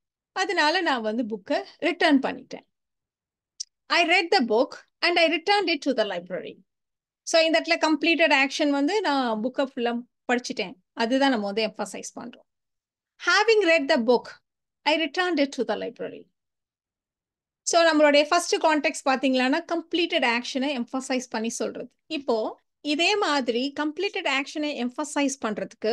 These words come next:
நம்ம having been plus V three-ய கூட யூஸ் பண்ணுவோம். எப்போ அப்படின்னா, நம்ம ஒரு கம்ப்ளீட்டட் ஆக்ஷன் பத்தி பேசுறோம் இல்லையா, அதை எந்த இடத்துல எல்லாம் நம்ம பாசிவ் வாய்ஸை வச்சு சொல்லுவோமோ, அதை having அப்படின்ற ஸ்ட்ரக்சருக்கு மாத்துறப்போ நம்ம having been plus V three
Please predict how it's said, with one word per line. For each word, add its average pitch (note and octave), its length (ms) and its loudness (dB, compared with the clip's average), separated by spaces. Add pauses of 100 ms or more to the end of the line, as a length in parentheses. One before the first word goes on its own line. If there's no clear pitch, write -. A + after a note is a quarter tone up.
(140)
நம்ம A3+ 300 2
having E4 420 2
been E4+ 240 0
plus E4+ 240 0
V B3 160 0
three-ய A3+ 220 2
கூட A3+ 120 4 (100)
யூஸ் G#3 200 -8
பண்ணுவோம். G3 360 -8 (540)
எப்போ F#4 220 2 (300)
அப்படின்னா, G#3 400 -2 (640)
நம்ம C4+ 240 6
ஒரு C#4 160 2
கம்ப்ளீட்டட் E4 480 0
ஆக்ஷன் D4 320 -2
பத்தி C#4+ 240 -4
பேசுறோம் C4 340 -2
இல்லையா, G#3 180 -4 (220)
அதை C#4 160 2 (100)
எந்த D4+ 220 2
இடத்துல D#4 300 -2
எல்லாம் D#4+ 180 -4
நம்ம A#3+ 160 -4 (100)
பாசிவ் G4 440 -2
வாய்ஸை D4+ 280 -2
வச்சு C4+ 180 -4 (100)
சொல்லுவோமோ, A3 500 0 (640)
அதை G#4 200 0 (140)
having E4+ 420 -2 (440)
அப்படின்ற B3 420 -4
ஸ்ட்ரக்சருக்கு C4 500 -2
மாத்துறப்போ B3+ 440 -2 (100)
நம்ம G#3+ 260 -4
having A#3 400 -4
been D4 240 -2
plus C4+ 180 -4 (100)
V G3 80 -10 (100)
three - 140 -8